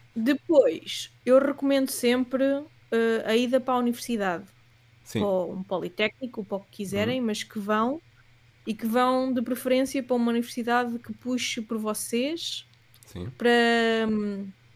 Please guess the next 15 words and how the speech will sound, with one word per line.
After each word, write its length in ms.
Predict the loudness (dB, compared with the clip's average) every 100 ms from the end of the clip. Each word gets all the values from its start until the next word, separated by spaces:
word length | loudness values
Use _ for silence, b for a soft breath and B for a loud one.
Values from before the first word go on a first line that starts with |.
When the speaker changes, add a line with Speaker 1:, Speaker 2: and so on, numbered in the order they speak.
| -20 _ _ _ -10
Speaker 1:
porque 280 | -8 -8 -4
eu 240 | 0 2
acho, 260 | 0 -2 -2
eh, 960 | -2 -4 -6 -2 0 2 0 -2 -6 -12 -8 -4 -2
a, 40 |
a 40 | 2
universidade 560 | 2 2 2 2 2
onde 340 | 0 0 0 0
eu 60 |
andei, 340 | 0 2 4 2
por 140 | 0
exemplo, 680 | 0 0 0 0 -4 -4 -4 -6 -4
as 80 | -2
Belas 360 | 0 2 2 2
Artes, 460 | 2 0 -10 -14